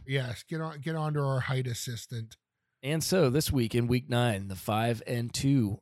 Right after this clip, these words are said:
Speaker 2: Indianapolis Colts visit Heinz Field to meet our now three and four Pittsburgh Steelers. Steelers will look to keep on digging out of this giant hole we're in rather than dig deeper. The over-under opened up at forty-two and a half. The Colts are the one-point underdogs.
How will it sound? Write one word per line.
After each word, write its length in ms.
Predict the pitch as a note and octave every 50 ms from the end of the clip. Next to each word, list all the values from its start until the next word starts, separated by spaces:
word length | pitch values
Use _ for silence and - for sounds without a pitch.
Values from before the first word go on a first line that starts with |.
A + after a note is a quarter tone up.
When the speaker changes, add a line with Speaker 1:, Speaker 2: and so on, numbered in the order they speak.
| _ -
Speaker 2:
Indianapolis 680 | B2+ A#2+ A#2+ A2+ A2+ A2+ A2+ A2+ - A#2 A2 G#2+ -
Colts 280 | - B2 B2 D3 C#3+ -
visit 260 | A#2 B2 A2+ A#2+ A2+
Heinz 280 | A#2 A#2+ B2 A#2+ A2+ -
Field 300 | - B2+ B2 C3 C3 -
to 120 | - B2
meet 320 | A#2+ B2 B2 B2 B2+ - -
our 240 | C3 A2+ A#2 A#2 A2
now 640 | A2+ A2+ C3 C#3 C3+ A2+ G#2+ G#2+ G#2 G#2 - - _ _ _ _ _ _ -
three 200 | - A#2+ B2 A2+
and 100 | G#2+ G2
four 280 | - - B2 A#2+ A#2 G#2+
Pittsburgh 460 | - - G#2+ - - - A2+ G2+ G2
Steelers. 600 | - - - A#2 C3 B2 G#2+ G#2 A2 G#2 - - _ _ -
Steelers 400 | - - - A#2+ A2 A2 G#2+ -
will 140 | G#2 G#2 G2+
look 200 | G#2+ G#2+ G#2+ -
to 400 | - - G#2+ G#2 G2+ G2 G2+ - -
keep 220 | - G3 F3+ -
on 200 | F#3 E3+ D#3+ D3+
digging 260 | C#3+ D#3 D3+ D3+ C#3+
out 160 | C#3+ C#3 C#3 C3+
of 100 | B2+ A#2+
this 200 | A#2+ A#2 G#2+ A#2
giant 460 | A#2 A2 B2+ B2 B2+ C3 B2+ A#2 A2+
hole 240 | G#2+ B2+ C#3 C#3+ B2
we're 200 | G#2 G2 F#2+ F#2
in 180 | G2 G2+ G#2
rather 340 | G#2 G2+ G#2 G#2+ G#2 G#2 G#2
than 260 | G2+ G2+ G2 G2 G2+
dig 300 | F#2+ - G#2+ G2+ F#2 G2
deeper. 420 | G#2+ A#2+ C3 B2 - F#2+ F2 E2 - - - - - -
The 120 | - C3 B2
over-under 680 | A#2+ A2+ A#2 A2+ A#2 A2+ A#2 A2+ A#2 A2+ A2+ A2+ -
opened 340 | C#3 B2 A#2+ - A#2 A2+ A2
up 220 | A2 A2 - -
at 220 | A2 G#2 G#2 G#2 -
forty-two 560 | - - B2 A#2+ G#2+ G#2 F#2+ - - A2+ G#2
and 80 | G2 F#2+
a 60 | F#2+
half. 460 | G#2 A#2+ B2+ B2+ B2+ C3 B2+ A2+ -
The 140 | - F#2 G2
Colts 460 | - - A#2 A2+ A2+ - - - - -
are 160 | A2 A2 G#2
the 100 | G2 F#2+
one-point 560 | F#2+ G#2 A2 A2 A2 - B2 A#2+ G#2+ G#2 F#2 -
underdogs. 880 | G#2+ B2+ D#3 E3 D3 A2 F#2+ G2+ F2+ F2+ F2+ F#2 F#2+ F#2+ - - -